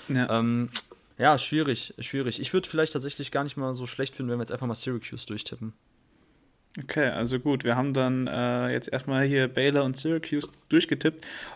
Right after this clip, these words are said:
Speaker 1: und gehen dann mal so in die East und West Division. Äh, fangen wir im Westen an, Gonzaga gegen Creighton. Auch der, das zweite Matchup, das ich richtig getippt hab bis hierhin. Äh, aber ich glaub, Gonzaga, also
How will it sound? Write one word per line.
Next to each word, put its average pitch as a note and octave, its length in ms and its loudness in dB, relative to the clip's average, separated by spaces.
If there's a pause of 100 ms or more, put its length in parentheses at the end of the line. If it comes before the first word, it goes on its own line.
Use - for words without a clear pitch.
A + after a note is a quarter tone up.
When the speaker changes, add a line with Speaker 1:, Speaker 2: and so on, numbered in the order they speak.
Speaker 1:
und C3 160 0
gehen C#3+ 140 4
dann C#3+ 120 6
mal C3+ 220 6
so C3 180 2
in B2+ 200 2
die B2+ 280 -2
East - 420 -2
und - 260 0
West - 380 0 (280)
Division. C3 580 2 (380)
Äh, C3+ 300 4
fangen C#3+ 200 2
wir C#3+ 80 4
im C3+ 60 2
Westen C#3 260 2
an, B2+ 200 2
Gonzaga C3 440 4
gegen B2+ 180 4
Creighton. B2 460 2 (140)
Auch B2+ 220 2
der, B2+ 320 2 (200)
das C#3 180 -2
zweite D3 360 4
Matchup, C3+ 360 4
das C3 120 2
ich B2+ 160 0
richtig C#3+ 280 -2
getippt - 340 -6
hab A#2+ 120 -4
bis A#2+ 140 -2
hierhin. C3 380 0 (460)
Äh, A#2 100 -2
aber B2 360 2
ich A#2+ 100 -2
glaub, A#2+ 220 0
Gonzaga, B2 560 0 (160)
also A#2+ 380 -2